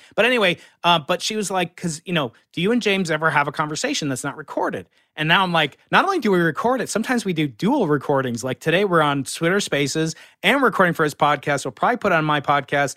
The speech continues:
Sometimes we do club." But I'm like, "I don't really care." Like,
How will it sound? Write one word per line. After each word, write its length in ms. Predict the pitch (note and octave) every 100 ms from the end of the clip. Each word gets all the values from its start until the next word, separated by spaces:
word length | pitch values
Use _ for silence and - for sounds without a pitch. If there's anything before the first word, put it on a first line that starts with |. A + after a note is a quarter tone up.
| - -
Sometimes 320 | - G#3 C4+
we 60 | G#3+
do 100 | F#3
club." 280 | - D#3+ C#3+ - _ -
But 100 | F#3
I'm 140 | F#3+
like, 260 | F#3 F3+ - _ -
"I 100 | A#3
don't 140 | D4
really 160 | D#4+ C#4+
care." 160 | - -
Like, 220 | F#3+